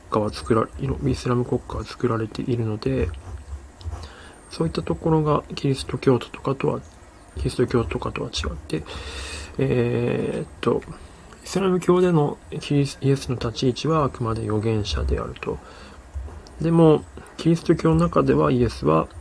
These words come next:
うんと、メシア、神の子であると。で、ユダヤ教徒からすると、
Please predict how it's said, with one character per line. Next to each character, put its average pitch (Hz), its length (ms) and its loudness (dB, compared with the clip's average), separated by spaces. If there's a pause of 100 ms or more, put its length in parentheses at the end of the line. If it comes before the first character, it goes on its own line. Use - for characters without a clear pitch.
(140)
う 117 60 -2
ん 110 60 -4
と、 110 160 -4 (1300)
メ 120 120 4
シ 117 180 -2
ア、 107 60 -2
神 123 400 2
の 107 100 0
子 110 160 -6
で - 100 0
あ - 60 0
る - 120 -8
と。 - 180 -8 (1500)
で、 147 380 2 (1300)
ユ 120 280 4
ダ 185 120 6
ヤ 196 120 6
教 208 240 8
徒 165 140 4
か 135 120 6
ら 120 100 8
す - 160 -4
る 120 60 0
と、 175 320 8